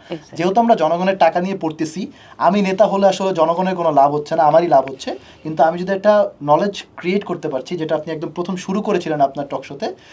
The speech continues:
Speaker 2: আহ, তো ওইটা হলে হচ্ছে লাভ হবে। সেইটা নিয়ে যতটুকু কাজ করা দরকার সেটা এখনো ঘাটতি রয়েছে। আমি মনে করি,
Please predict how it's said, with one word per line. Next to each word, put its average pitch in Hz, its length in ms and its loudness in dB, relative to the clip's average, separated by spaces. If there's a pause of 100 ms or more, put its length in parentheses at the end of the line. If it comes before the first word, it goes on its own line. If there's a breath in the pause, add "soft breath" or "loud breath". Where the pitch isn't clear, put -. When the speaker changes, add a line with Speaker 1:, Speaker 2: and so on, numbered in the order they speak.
(200 loud breath)
Speaker 2:
আহ, 147 180 4
তো 156 320 -4
ওইটা 190 300 2
হলে 226 220 0
হচ্ছে 214 220 -4
লাভ 143 200 4
হবে। 214 180 -6
সেইটা 190 300 -2
নিয়ে 214 180 -2
যতটুকু 196 380 -6
কাজ 165 220 0
করা 190 180 -4
দরকার 185 320 -4
সেটা 170 240 -8
এখনো 175 240 -6
ঘাটতি - 320 -6
রয়েছে। 165 360 -8 (320 loud breath)
আমি 160 140 -8
মনে 170 220 -4
করি, 196 320 -4